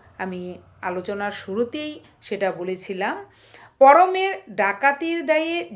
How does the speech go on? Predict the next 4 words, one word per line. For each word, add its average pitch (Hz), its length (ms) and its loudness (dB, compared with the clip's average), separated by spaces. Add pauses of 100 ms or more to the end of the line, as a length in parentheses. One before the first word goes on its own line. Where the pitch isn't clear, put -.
জেল 240 480 4
জীবনে 202 600 -2 (240)
সে 226 360 0
এক 220 480 -2